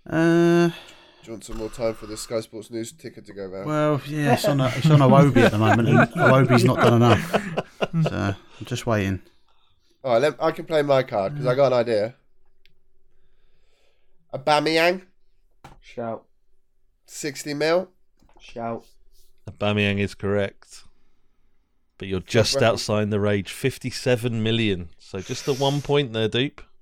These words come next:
Speaker 3: Oh.
Speaker 2: That was a club record fee of sixty mil, man. Controversial scenes.
Speaker 1: For who? Who did you say?
Speaker 3: No one.
Speaker 2: Arsenal, Aubameyang.
Speaker 3: You would have said it.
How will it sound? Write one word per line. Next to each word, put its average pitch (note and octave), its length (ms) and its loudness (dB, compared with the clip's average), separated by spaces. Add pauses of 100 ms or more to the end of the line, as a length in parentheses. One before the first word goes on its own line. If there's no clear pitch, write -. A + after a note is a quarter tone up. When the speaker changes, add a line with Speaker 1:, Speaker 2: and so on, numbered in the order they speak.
(520)
Speaker 3:
Oh. D#3+ 200 -14
Speaker 2:
That C#3 80 -4
was A#2+ 120 -8
a A#2 40 -16
club A2+ 300 -8
record A#2 320 -4
fee A#2 180 -4
of G#2 100 -4
sixty G#2+ 420 -12
mil, G2+ 180 -8
man. G2+ 240 -12 (320)
Controversial A2 1120 -4
scenes. F#2+ 680 -14 (680)
Speaker 1:
For G#2+ 80 -12
who? C#3 220 -4 (300)
Who A2 80 -10
did A2 100 -14
you A2+ 100 -12
say? C#3+ 200 -12 (500)
Speaker 3:
No C3 100 -6
one. C3 100 0
Speaker 2:
Arsenal, A#2 440 -8
Aubameyang. G#2 500 -8 (1400)
Speaker 3:
You F#3+ 100 -12
would A3 60 -14
have C4+ 80 -14
said G3+ 180 -12
it. D4+ 120 -16